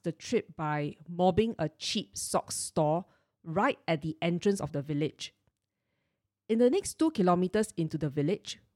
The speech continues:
we were greeted with quirky and bright-colored art installations and paintings on the wall. Every other step, there would be a souvenir shop, bakery,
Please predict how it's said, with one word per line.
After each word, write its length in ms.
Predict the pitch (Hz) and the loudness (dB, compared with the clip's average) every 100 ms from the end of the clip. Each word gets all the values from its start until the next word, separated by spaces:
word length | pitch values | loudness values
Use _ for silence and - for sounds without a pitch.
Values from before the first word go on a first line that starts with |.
| - | -10
we 120 | 160 | -6
were 140 | 147 143 | -4 -4
greeted 440 | 190 220 - 220 | -4 -4 0 0
with 240 | 156 - - | -2 -6 -2
quirky 720 | 220 226 - 233 233 233 - | 0 0 -2 -2 0 0 -4
and 220 | 156 143 | -10 -8
bright-colored 600 | - 220 - - 202 214 - - | -6 -6 -6 -6 -2 -2 -4 -8
art 180 | 196 196 - | -6 -6 -4
installations 1000 | 180 - 175 180 165 185 185 180 170 - | -6 -4 -2 -2 -2 -2 0 -2 -6 -10
and 220 | - 139 - | -14 -12 -8
paintings 460 | 165 185 190 185 | -4 -4 -4 -4
on 100 | 143 | -4
the 100 | 139 | -6
wall. 440 | 131 143 143 147 - _ _ _ _ _ _ _ _ _ _ _ _ 311 | -6 -4 -2 -4 -10 _ _ _ _ _ _ _ _ _ _ _ _ -4
Every 340 | 330 359 370 - | -2 0 -2 0
other 220 | 202 214 | -2 -2
step, 400 | 214 - 226 - _ _ _ _ | -4 -4 -4 -4 _ _ _ _
there 140 | 175 160 | -10 -6
would 160 | 156 | -6
be 140 | - 143 | -6 -6
a 100 | 139 | -8
souvenir 560 | - 143 196 233 254 | -10 -8 -4 -2 -2
shop, 520 | 247 254 247 240 _ _ _ _ _ 156 | -2 0 0 0 _ _ _ _ _ -10
bakery, 960 | 226 - 240 226 240 240 240 240 240 | -6 0 0 2 0 0 -2 -4 -8